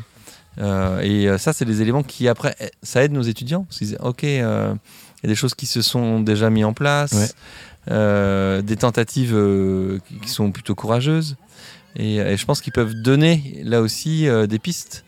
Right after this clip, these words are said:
Speaker 1: en disant, « Bah, si moi, je réfléchis de cette manière-là et que je vois que d'autres personnes, eux aussi, ont, euh, ont pris ces risques et ont œuvré, ben, ça va m'aider aussi dans ma réflexion. » Et, euh, dans les exemples de projets qu'on a là, il y en a, j'ai une maquette à côté de moi, quand je la vois, je dis, ben, la prise de risque, elle est, elle est énorme.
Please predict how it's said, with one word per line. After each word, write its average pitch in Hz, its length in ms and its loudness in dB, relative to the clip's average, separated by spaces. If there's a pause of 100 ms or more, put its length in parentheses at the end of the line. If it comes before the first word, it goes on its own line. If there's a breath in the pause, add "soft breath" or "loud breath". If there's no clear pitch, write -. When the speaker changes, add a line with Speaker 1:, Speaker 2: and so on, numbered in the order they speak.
(280 loud breath)
Speaker 1:
en 107 40 -4
disant, « 117 220 2
Bah, 107 100 2
si - 220 -4
moi, 139 200 4
je 123 100 4
réfléchis 120 340 0
de 120 40 -4
cette 120 200 -10
manière-là 113 420 4
et - 20 2
que 110 60 0
je 110 80 0
vois 113 120 2
que 110 100 -2
d'autres 127 200 0
personnes, 123 420 -2
eux 127 40 0
aussi, 131 420 -4 (600 loud breath)
ont, 120 400 4
euh, 95 480 2
ont 110 120 0
pris 135 180 -4
ces 127 140 -2
risques 135 220 -2
et 113 100 2
ont 110 200 2
œuvré, 117 360 0
ben, 101 500 -4
ça 107 140 0
va 104 120 6
m'aider 110 200 2
aussi 131 180 -2
dans 113 120 2
ma 101 120 2
réflexion. » 117 480 -2
Et, 101 60 2
euh, 92 60 0 (600 loud breath)
dans 117 100 4
les 117 200 6
exemples 123 420 2
de 107 80 0
projets 117 320 2
qu'on 113 180 2
a 110 80 6
là, 175 140 6
il 147 60 4
y 120 40 6
en 110 80 4
a, 101 220 4 (400 loud breath)
j'ai 98 160 2
une 117 80 8
maquette 117 300 4
à 110 60 6
côté 113 260 2
de 113 60 2
moi, 170 140 6
quand 123 160 2
je 110 100 2
la 104 100 6
vois, 147 200 4
je 156 60 0
dis, 117 80 -6
ben, 98 140 2
la 95 100 4
prise 101 240 -4
de 101 80 2
risque, 120 300 0
elle 98 100 0
est, 98 260 -2
elle 95 120 -2
est 92 200 -4
énorme. 135 420 2